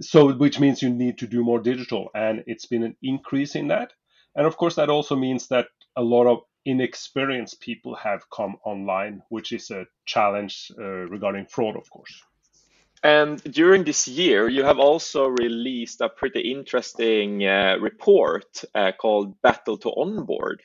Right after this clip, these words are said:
Speaker 2: Can we get some highlights from that and maybe dig into some of the findings?
Speaker 1: Right. So the Battle to Onboard is a report. We've done it four times now. So we released one,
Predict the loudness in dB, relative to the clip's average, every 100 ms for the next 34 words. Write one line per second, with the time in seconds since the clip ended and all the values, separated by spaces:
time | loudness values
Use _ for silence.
0 | -4 -2 0 2 2 0 0 4 4 4
1 | 0 -2 -6 0 0 0 -2 -6 -4 -4
2 | -4 -4 -4 -6 -6 -6 -4 -4 -4 -6
3 | -4 -4 -4 -8 -10 -14 -14 _ _ -12
4 | -6 -2 0 -2 -8 -2 0 2 4 4
5 | 4 2 2 0 -4 -6 -4 -4 -2 -4
6 | -2 0 0 -2 -8 -8 -8 -2 -4 -2
7 | -2 -2 -4 -6 -4 -6 -8 -2 0 0